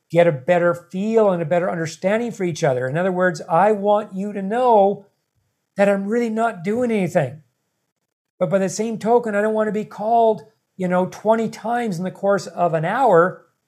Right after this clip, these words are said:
checking in with me to see what I'm up to next. You just called me five minutes ago,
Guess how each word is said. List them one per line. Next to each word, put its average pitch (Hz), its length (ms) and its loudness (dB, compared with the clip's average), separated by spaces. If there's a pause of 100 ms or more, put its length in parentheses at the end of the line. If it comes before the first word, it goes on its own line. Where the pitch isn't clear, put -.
(100)
checking 214 360 -2
in 262 120 0
with 226 120 2
me 185 140 -4
to 208 80 -6
see 226 160 -6
what 214 160 4
I'm 220 100 4
up 277 160 2
to 247 120 -6
next. 156 360 -6
You 185 140 -6
just 240 200 -6
called 262 300 2
me 240 100 -4
five 233 300 -2
minutes 262 280 -6
ago, 160 320 0